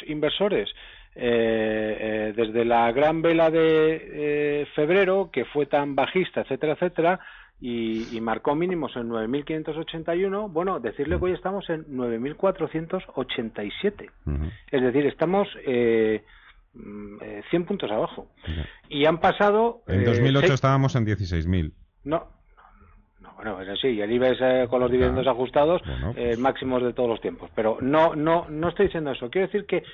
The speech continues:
Speaker 1: desde que lo que ha sucedido en febrero,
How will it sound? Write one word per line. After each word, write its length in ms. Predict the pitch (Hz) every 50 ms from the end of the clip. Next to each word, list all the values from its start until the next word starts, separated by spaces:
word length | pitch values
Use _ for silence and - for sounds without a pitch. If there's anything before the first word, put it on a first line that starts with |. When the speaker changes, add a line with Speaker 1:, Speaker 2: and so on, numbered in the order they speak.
| - - - _
Speaker 1:
desde 380 | - 131 139 131 123 135 135 127
que 120 | - 139
lo 140 | 131 135 135
que 80 | 135 196
ha 40 | 196
sucedido 480 | - 233 214 - 202 190 185 175 165 147
en 80 | 127
febrero, 580 | - - 135 120 135 156 185 180 147 139 151